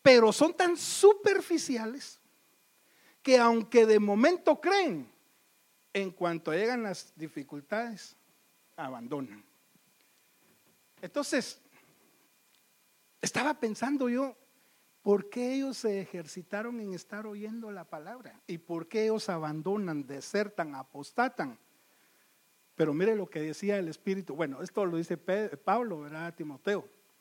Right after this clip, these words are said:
hablando de lo que el Espíritu dice que va a ocurrir en los últimos tiempos. Pero el Espíritu dice claramente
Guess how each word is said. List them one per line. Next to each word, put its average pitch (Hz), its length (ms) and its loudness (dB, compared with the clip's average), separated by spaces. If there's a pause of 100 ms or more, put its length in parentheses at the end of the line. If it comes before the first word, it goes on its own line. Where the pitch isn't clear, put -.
(800)
hablando 165 440 -2
de 175 80 0
lo 160 160 -4
que 156 100 -14
el 139 60 -10
Espíritu 180 580 -4
dice 175 320 -8 (640)
que 156 180 -4
va 156 140 -4
a 180 40 0
ocurrir 170 460 -4
en 185 100 -6
los 143 140 -12
últimos 147 400 -12
tiempos. 190 300 -16 (2000)
Pero 240 180 12
el 214 120 8
Espíritu 359 580 8
dice 269 340 0
claramente 240 880 -2